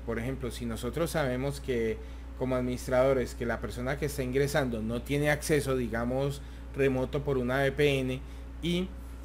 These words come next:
eh, está conectado a una hora que no es su hora de trabajo, pues podríamos sospechar de ese ingreso. Entonces, una de las cosas que podemos hacer como administradores es expulsar a alguien de nuestro sistema. Una de esas formas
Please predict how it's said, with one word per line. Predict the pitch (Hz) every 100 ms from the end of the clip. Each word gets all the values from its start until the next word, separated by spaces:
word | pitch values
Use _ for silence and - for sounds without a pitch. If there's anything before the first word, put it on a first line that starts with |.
| -
eh, | 127 123 117 117 113 113 110 110 107 107
está | 127 - 135
conectado | 165 151 - 135 143
a | 151
una | 147 147
hora | 147 156 156
que | 143
no | 123 123
es | 123
su | 143
hora | 135 139
de | 135
trabajo, | 151 143 127 170
pues | - -
podríamos | 120 110 110 123
sospechar | - 120 - - 113 101 - - - -
de | 117 113
ese | 101
ingreso. | 113 131 147 139 - - - -
Entonces, | 131 131 147 165 - - - - - - - -
una | 175 185 202 214 214 - 151 147
de | 143
las | 135 131
cosas | - 147 165 165
que | 180
podemos | 139 123 151
hacer | 156 156 151
como | 160 156
administradores | 156 160 143 165 160 147 147 147 - -
es | 143 147 - -
expulsar | 135 - 131 120 139 127
a | 131
alguien | 135 131 131
de |
nuestro | 123 117 117
sistema. | 107 127 - 170 101 - - - -
Una | 131 147 147
de | 147
esas | 147 156 147
formas | 156 135 139 143